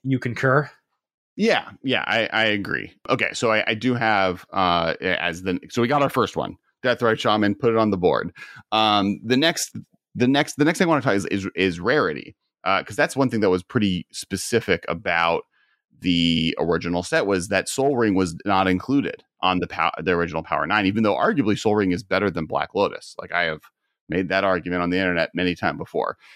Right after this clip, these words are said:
Speaker 2: and is definitely more powerful than Time Walk, uh, and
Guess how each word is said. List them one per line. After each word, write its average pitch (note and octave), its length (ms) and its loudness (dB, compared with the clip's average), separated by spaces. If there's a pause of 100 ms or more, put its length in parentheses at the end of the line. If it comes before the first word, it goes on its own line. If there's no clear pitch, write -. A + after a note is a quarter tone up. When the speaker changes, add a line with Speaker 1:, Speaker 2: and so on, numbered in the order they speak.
(220)
Speaker 2:
and F2+ 640 0
is D#2+ 140 -10
definitely G2+ 340 0
more E2+ 120 -4
powerful E2+ 380 0
than D2+ 140 -4
Time B1 240 -6
Walk, - 240 -12 (100)
uh, E2+ 380 2 (380)
and F2+ 720 0